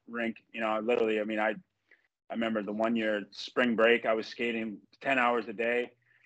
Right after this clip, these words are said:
and by the fifth day, my feet were, like, you know, absolutely torn apart, and I still wanted to go back. My parents, uh, took my skates away from me and hid 'em from me, and, uh,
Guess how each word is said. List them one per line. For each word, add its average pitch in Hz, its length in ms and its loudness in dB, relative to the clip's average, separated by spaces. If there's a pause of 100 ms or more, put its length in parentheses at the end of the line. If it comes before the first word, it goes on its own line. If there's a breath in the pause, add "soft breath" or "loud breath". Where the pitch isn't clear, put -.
(400)
and 123 140 -6
by 120 120 4
the 113 80 0
fifth 127 280 -2
day, 123 180 2
my 113 180 -2
feet 127 320 -8
were, 113 140 -6
like, 104 200 -4 (580)
you 120 80 -12
know, 101 260 -4
absolutely 117 460 0
torn 117 320 0
apart, 113 460 2 (100)
and 104 260 -8
I 110 120 0
still 120 220 2
wanted 110 200 2
to - 20 -4
go 110 80 0
back. 117 260 4
My 107 80 -6
parents, - 560 -6 (120)
uh, 110 60 -6
took - 200 -8
my 101 100 -2
skates 110 300 0
away 110 160 2
from 110 180 -4
me 107 120 -2
and 98 80 -6
hid 117 160 0
'em 110 80 -2
from 113 180 0
me, 117 220 -2 (640)
and, 110 320 2
uh, 98 300 6